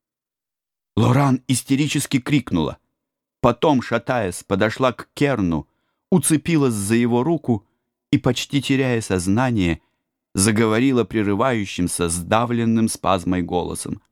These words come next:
«Откройте скорее! Откройте кран!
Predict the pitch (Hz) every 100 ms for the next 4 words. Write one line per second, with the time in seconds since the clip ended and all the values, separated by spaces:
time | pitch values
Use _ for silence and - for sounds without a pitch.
0 | _ _ _ _ _ - 208 - 226 233
1 | 240 240 - - 240 - 220 220 - _
2 | _ _ _ _ _ _ 240 240 - 262
3 | 254 262 247 254 254 269 285 247 240 233